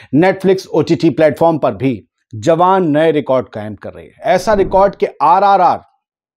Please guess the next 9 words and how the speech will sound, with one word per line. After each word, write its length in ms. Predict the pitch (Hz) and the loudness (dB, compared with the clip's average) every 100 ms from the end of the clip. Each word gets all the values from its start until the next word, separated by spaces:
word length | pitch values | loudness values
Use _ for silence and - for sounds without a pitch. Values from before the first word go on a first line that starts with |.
| 120 | -10
जो 160 | 107 | 0
ऑस्कर 360 | 165 180 185 233 | 2 2 0 -2
जीती 340 | 185 196 170 | 0 -2 -2
फिल्म, 200 | - 92 - _ _ _ - | -4 -8 -18 _ _ _ -4
वो 160 | 151 202 | 0 2
भी 140 | 208 | 2
अब 100 | 240 | 0
बहुत 260 | 170 185 190 | 2 0 2
जल्द 200 | 196 | 0